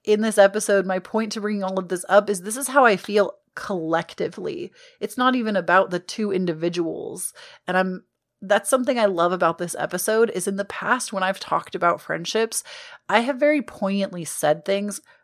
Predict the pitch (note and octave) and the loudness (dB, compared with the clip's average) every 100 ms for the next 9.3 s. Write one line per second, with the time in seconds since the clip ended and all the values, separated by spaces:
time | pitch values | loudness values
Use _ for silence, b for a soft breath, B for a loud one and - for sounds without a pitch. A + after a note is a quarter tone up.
0 | _ A3 C4 G4 - - - F#3 F#3+ F3+ | _ -2 0 -2 -4 -6 -2 0 2 0
1 | D#3+ D#3 E3 D#3+ - F#3+ E3+ D#3 D3 D3+ | -2 -2 -4 -6 -12 -8 -6 -6 -4 -2
2 | D3+ D3+ D#3+ D3 - A2+ - - B B | -2 -4 -8 -6 -6 -6 -8 -16 B B
3 | B _ - G#3 E3 D#3 D3+ - F3+ - | B _ -6 -4 -2 0 -2 -2 -4 -4
4 | - - F#3 F#3 G#3 G#3+ G#3 F#3+ A#3 A#3+ | -8 -10 -8 0 0 0 -4 0 0 4
5 | G#3+ G3 D#3 F3 G3 - E3+ D#3+ D#3+ E3+ | 2 4 2 2 -2 2 2 4 0 0
6 | E3+ D#3+ - F#3 D#3+ G3+ F3+ E3 E3 F3+ | -4 -4 -6 -4 0 0 0 -4 -4 -4
7 | D#3+ E3 B B B _ F#3 F3+ F3+ F3 | -4 -6 B B B _ -4 -2 -2 -4
8 | E3+ - - _ F#3 F#3+ A3 A3+ A#3 G#3 | -6 -10 -14 _ -8 2 2 2 -2 0
9 | G3+ F#3+ E3+ | 2 2 -2